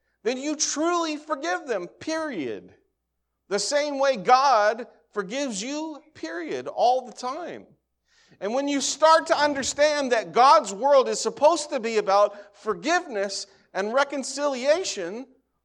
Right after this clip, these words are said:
maybe the people around you won't look like such big jerks anymore.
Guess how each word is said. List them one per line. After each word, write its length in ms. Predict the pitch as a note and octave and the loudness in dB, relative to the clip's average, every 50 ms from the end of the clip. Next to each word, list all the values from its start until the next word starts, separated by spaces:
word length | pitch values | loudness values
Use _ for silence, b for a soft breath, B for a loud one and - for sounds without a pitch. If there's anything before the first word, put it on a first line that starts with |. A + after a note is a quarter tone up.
| _ _ _ _ _ _ | _ _ _ _ _ _
maybe 1000 | - F#3 G3 A3+ C#4+ D#4+ F4+ F#4 F4+ D4+ G3+ G3 F#3+ F#3 G#3+ C4 C4+ - _ _ _ _ _ _ _ | -10 -8 -6 -4 -2 -2 -2 -2 -4 -6 -6 -6 -6 -6 -6 -8 -10 -14 _ _ _ _ _ _ _
the 80 | - F#3+ | -10 -10
people 560 | F#3 - - C#4+ D4+ D4 D4+ C#4+ C#4 A#3+ G#3 | -8 -6 -6 -4 -4 -4 -2 -2 0 2 2
around 400 | G3 G#3+ B3+ C4 C#4+ C#4+ B3 E3+ | 2 4 4 2 2 0 -2 -4
you 140 | F3+ G3 G3 | -6 -8 -4
won't 320 | E3+ F#3+ A3+ B3 G#3+ F#3+ | 0 2 2 2 0 0
look 240 | F#3+ G#3+ A#3 A3+ G#3+ | 0 0 0 0 0
like 200 | F3+ F3+ F#3 F3+ | 0 0 0 -2
such 380 | - - E3+ E3 E3 - D#3+ C#3 | -4 -4 -2 -4 -4 -6 -8 -4
big 260 | F#3 F#3+ G3+ F#3 D#3+ | -4 -4 -4 -4 -10
jerks 420 | - - G#3+ C4 C#4+ C4+ - - G3+ | -12 -8 -6 -6 -6 -6 -8 -8 -8
anymore. 680 | F3+ D#3+ C#3+ C3+ B2 B2 A#2+ A#2 G#2+ G2+ G#2+ A2+ A#2 | -8 -8 -8 -10 -10 -10 -10 -8 -8 -8 -10 -12 -16